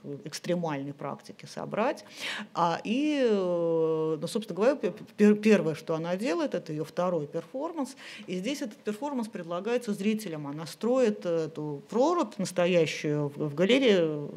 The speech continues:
со льдом, да, в га-, в галерее. И там есть профессиональные перформеры, которые время от времени на глазах зрителей туда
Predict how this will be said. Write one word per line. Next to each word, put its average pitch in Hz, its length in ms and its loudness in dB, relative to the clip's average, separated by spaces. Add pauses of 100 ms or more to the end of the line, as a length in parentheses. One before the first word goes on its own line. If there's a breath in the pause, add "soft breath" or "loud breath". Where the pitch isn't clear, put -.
(100)
со 175 100 2
льдом, 165 380 2
да, 185 120 2
в 269 60 -6
га-, 240 120 4
в 170 80 -2
галерее. 208 580 8 (360 loud breath)
И 165 180 2 (600)
там 247 160 10
есть 220 240 8
профессиональные 233 580 6
перформеры, 208 640 6
которые 220 380 2
время 220 280 8
от 214 160 4
времени 214 260 4
на 190 120 2
глазах 196 500 6
зрителей 202 480 8
туда 175 420 4